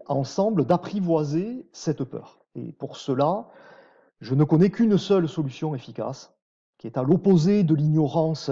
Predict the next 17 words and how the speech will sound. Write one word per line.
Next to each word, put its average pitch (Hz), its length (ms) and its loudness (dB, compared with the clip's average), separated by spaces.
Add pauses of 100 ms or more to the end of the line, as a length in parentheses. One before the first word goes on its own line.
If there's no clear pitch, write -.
et 135 80 -4
donc 143 240 0
du 127 140 -6
déni. 120 320 -6 (880)
Il 123 60 -10
faut 180 180 0
connaître, 139 480 0
hein, 165 180 -6 (260)
et 117 120 -10
il 120 100 -8
faut 131 160 -6
connaître 143 420 -2
pour 139 200 -10
comprendre. - 580 -8 (1040)
Connaître 151 600 2
les 113 160 -10
faits, 226 320 -4